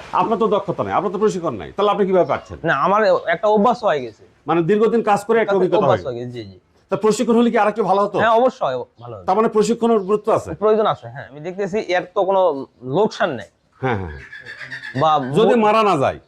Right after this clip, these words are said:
Speaker 2: হ্যাঁ, মারা যায় অনেক অবহেলার কারণে মারা যায়।
Speaker 1: আচ্ছা।
Speaker 2: যা-, উম,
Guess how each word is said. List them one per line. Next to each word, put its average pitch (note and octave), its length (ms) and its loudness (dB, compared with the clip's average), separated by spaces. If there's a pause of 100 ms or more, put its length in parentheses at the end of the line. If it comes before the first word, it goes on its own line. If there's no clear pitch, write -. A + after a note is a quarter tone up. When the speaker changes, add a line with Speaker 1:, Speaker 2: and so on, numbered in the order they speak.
(160)
Speaker 2:
হ্যাঁ, D3+ 240 -6 (360)
মারা E3 520 0
যায় F3 340 2
অনেক D#3+ 280 -2 (100)
অবহেলার D#3+ 440 2
কারণে B2 280 -8
মারা G2 280 -20
যায়। D2+ 120 -20 (180)
Speaker 1:
আচ্ছা। D2+ 320 -12 (640)
Speaker 2:
যা-, A#2+ 260 -2
উম, B2+ 360 2